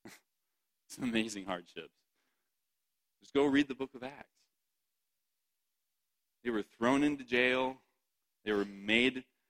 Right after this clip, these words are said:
accusations against. They were, I mean, you look at the life of Paul, it gets real hard. Imagine if he didn't have the Holy Spirit.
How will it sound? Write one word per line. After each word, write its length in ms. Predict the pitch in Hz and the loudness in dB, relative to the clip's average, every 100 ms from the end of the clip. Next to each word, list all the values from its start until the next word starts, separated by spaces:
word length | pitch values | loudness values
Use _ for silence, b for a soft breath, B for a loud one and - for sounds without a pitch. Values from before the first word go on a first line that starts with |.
| _ | _
accusations 800 | 123 117 113 98 113 - 143 139 | 0 0 0 4 2 2 -4 -4
against. 640 | 131 131 123 123 - - _ _ _ _ _ _ _ _ _ 104 | -2 0 0 -4 -14 -20 _ _ _ _ _ _ _ _ _ -6
They 80 | |
were, 200 | 101 92 - - | -4 -4 -8 -20
I 40 | |
mean, 180 | 95 87 85 | -20 -20 -12
you 100 | 101 | -10
look 120 | 120 | -8
at 80 | 104 | -6
the 80 | 95 | 0
life 260 | 101 107 | 0 0
of 80 | - _ - | -8 _ -2
Paul, 440 | 113 113 - 85 _ | 0 0 -4 -14 _
it 140 | 113 | -8
gets 180 | 107 85 _ | -6 -6 _
real 280 | 90 127 101 - | -6 -4 -6 -10
hard. 140 | 220 _ _ _ _ _ _ _ _ _ _ _ _ _ _ _ _ _ _ _ _ _ _ _ _ _ _ _ _ _ _ | -20 _ _ _ _ _ _ _ _ _ _ _ _ _ _ _ _ _ _ _ _ _ _ _ _ _ _ _ _ _ _
Imagine 460 | 107 127 160 165 156 | 4 6 6 2 0
if 100 | 135 | 2
he 100 | 131 | 0
didn't 200 | 123 117 | -2 0
have 160 | 107 95 | -4 -4
the 60 | |
Holy 180 | 95 87 | -8 -10
Spirit. 340 | - - - | -10 -18 -20